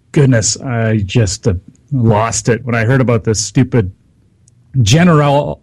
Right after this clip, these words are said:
general note from Matt Cutts saying that he was going to, uh, that they're gonna change their algorithm to target quote-unquote over-optimized sites. Now, d-, don't get me wrong.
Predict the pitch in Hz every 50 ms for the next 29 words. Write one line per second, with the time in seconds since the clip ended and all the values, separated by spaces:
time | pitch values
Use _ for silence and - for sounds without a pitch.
0 | _ - - - 156 170 185 185 185 175 147 139 139 139 139 147 139 - - -
1 | 123 120 127 123 117 113 - - 123 123 - - - - 120 113 117 113 110 120
2 | 117 - - - 123 117 117 117 98 - - 120 120 120 110 98 - - 117 113
3 | 113 107 101 104 - - - - - _ _ - 113 113 113 113 113 110 101 113
4 | - _ _ - - 151 123 104 135 127 120 - - 120 117 110 - _ - -
5 | - 175 185 185 156 147 165 - - 131 139 147 139 131 131 120 113 110 113 120
6 | 117 - - 139 135 123 110 - - - _ _ _ _ _ _ - - - 156
7 | 143 139 123 - - 139 123 - _ - 151 156 156 139 151 156 - - 131 127
8 | 127 - - 139 120 123 120 113 110 101 - - - - - 127 113 101 92 -
9 | - - - - _ - - - - _ _ - 165 151 143 147 - - 143 151
10 | 160 208 196 180 185 165 151 147 147 139 110 87 87